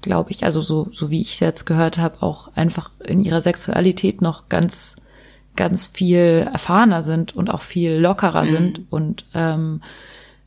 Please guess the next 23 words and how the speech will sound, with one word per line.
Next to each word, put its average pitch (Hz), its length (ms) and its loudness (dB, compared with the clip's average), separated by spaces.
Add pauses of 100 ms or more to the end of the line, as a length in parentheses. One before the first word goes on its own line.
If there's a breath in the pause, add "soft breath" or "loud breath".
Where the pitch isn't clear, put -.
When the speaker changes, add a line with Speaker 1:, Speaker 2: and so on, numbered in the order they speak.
(500)
Speaker 1:
äh, 85 240 -8 (260)
ja, 190 300 4
ich - 100 -4
hab 202 100 2
sogar 190 160 2
schon 190 140 4
mal 185 160 4
gelesen, 190 760 4
ähm, 160 400 -6
dass - 460 -6
Frauen 190 600 2
zwischen 190 380 -2
vierzig 185 440 -4
und 170 100 -2
fünfzig 185 460 0
den 175 140 2
besten 185 320 2
Sex - 280 -4
ihres 160 300 -6
Lebens 175 360 0
haben. 156 400 -6 (720 soft breath)
Also, 202 580 -4
Speaker 2:
Ja, 359 280 -2